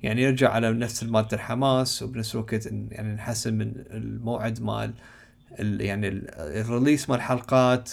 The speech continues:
وإيش قد يعني الكثرة مالتها وهذه. ففكرنا يعني كم شغلة، واللي التغييرات اللي راح تصير هي كالتالي.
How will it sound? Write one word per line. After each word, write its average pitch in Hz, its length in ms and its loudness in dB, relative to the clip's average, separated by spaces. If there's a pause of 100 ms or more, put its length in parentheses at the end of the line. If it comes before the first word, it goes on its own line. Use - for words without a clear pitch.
(120)
وإيش 107 600 -4
قد 123 220 4
يعني 110 260 0
الكثرة 113 560 -2
مالتها 113 380 0
وهذه. 113 520 -2 (320)
ففكرنا 180 480 6
يعني 139 180 6
كم 131 180 2
شغلة، 123 580 4 (160)
واللي 120 840 4
التغييرات 135 760 6
اللي 135 160 2
راح 131 180 2
تصير 143 360 0
هي 120 380 2
كالتالي. 110 600 0